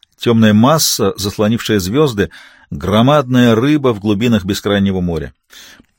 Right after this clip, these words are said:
Рыба принялась метать икру. Картинка замерцала. Люнснар то исчезал, то возникал снова, когда дрон на миг выходил из синхрона. Из корабельных ангаров вылетел рой синих огоньков,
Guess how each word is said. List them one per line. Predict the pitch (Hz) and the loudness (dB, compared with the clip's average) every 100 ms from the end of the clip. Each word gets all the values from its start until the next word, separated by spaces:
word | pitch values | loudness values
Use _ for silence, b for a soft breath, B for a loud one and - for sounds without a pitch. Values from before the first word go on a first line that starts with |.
| _ | _
Рыба | 98 95 139 147 151 | -2 2 2 2 0
принялась | - 107 107 117 117 | 0 0 2 0 0
метать | 107 110 - | -2 -2 -4
икру. | - 104 78 _ | -8 -6 -6 _
Картинка | - 82 - 113 - 98 | -4 -4 -2 -6 -2 -2
замерцала. | 104 104 95 143 147 98 B B B B B | 0 -2 0 0 0 0 B B B B B
Люнснар | - 123 127 143 127 | -2 -2 0 -2 0
то | - 131 | 2 2
исчезал, | 107 - 110 127 156 | 2 -2 -2 0 -2
то | - | 0
возникал | 110 104 113 147 143 | 0 0 0 0 -2
снова, | 135 131 123 - - | -2 -2 -2 -6 -6
когда | 101 92 101 | -6 -2 -4
дрон | 90 107 127 117 - _ - | 0 0 0 -2 -6 _ -2
на | 104 110 | 0 2
миг | 117 104 | 0 -2
выходил | 98 101 98 107 | -4 -4 -4 -4
из | 101 - | -6 -6
синхрона. | 104 95 101 92 - b b b b b b b _ _ | -6 -2 -2 -2 -6 b b b b b b b _ _
Из | 107 | -6
корабельных | - 123 147 147 131 | 0 0 2 0 0
ангаров | 127 120 151 139 | 0 2 2 0
вылетел | 110 123 135 131 120 110 | 0 0 0 -2 -2 0
рой | 131 135 | 0 0
синих | 131 120 110 | -2 -2 -2
огоньков, | 107 117 151 143 - | 0 0 0 0 -4